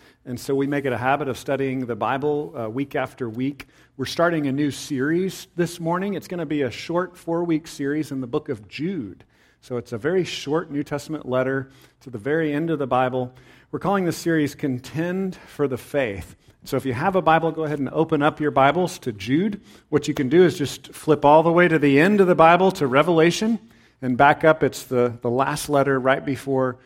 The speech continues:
the book of Revelation. One thing that's kinda confusing if you're looking at a paper Bible versus looking at a, a phone or an iPad is typically in the paper Bibles, there's no chapter. It's so short, you've just got verses. It just has the verses, that's it, no chapters.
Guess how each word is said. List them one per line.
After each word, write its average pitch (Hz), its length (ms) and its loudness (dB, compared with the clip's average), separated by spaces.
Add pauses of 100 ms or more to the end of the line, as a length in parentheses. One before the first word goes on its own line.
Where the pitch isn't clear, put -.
(340)
the 135 80 -2
book 131 180 0
of 131 80 -2
Revelation. 120 720 -2
One 170 180 -2
thing 190 160 0
that's 156 140 -4
kinda 180 240 -2
confusing 170 500 -2
if 143 160 -2
you're 143 140 0
looking 165 260 0
at 147 80 2
a 123 80 0
paper 190 380 2
Bible 165 420 6
versus 143 420 -2
looking 143 300 -2
at 135 160 4
a, 110 220 2 (340)
a - 80 -4
phone 160 640 0
or 117 100 0
an 104 80 -2
iPad 165 680 0 (440)
is 127 120 -8
typically 165 400 0
in 135 80 2
the 123 80 -2
paper 160 340 0
Bibles, 151 460 4
there's 120 180 -4
no 143 180 2
chapter. 127 520 0
It's 95 100 -8
so 156 160 2
short, 175 600 2 (420)
you've 139 160 0
just 139 160 -10
got 139 180 6
verses. 113 460 -2
It 104 60 -16
just 117 180 -10
has 131 160 0
the 123 80 -8
verses, 165 400 0
that's 123 220 -4
it, 180 180 0
no 135 140 0
chapters. 175 640 2